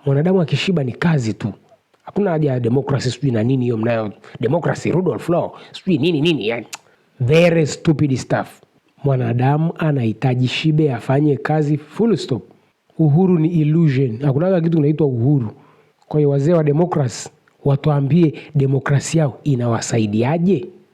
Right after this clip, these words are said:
Wakati huyo mnaomuita dikteta ndio anayeendesha maisha yenu? Hilo swala la kujiuliza tu.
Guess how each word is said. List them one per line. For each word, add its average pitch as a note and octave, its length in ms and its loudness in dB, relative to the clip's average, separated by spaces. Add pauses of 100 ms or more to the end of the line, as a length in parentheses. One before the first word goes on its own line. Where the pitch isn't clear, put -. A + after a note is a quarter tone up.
(200)
Wakati D3 360 -4
huyo D#3+ 260 2
mnaomuita D#3 580 2
dikteta C#3+ 520 -2 (300)
ndio C3+ 220 0
anayeendesha C3+ 580 0
maisha A#2 300 -2
yenu? E3+ 340 2 (560)
Hilo D4+ 160 2
swala D#4 180 -2
la F3+ 60 0
kujiuliza C#3+ 560 0
tu. G#2+ 240 -2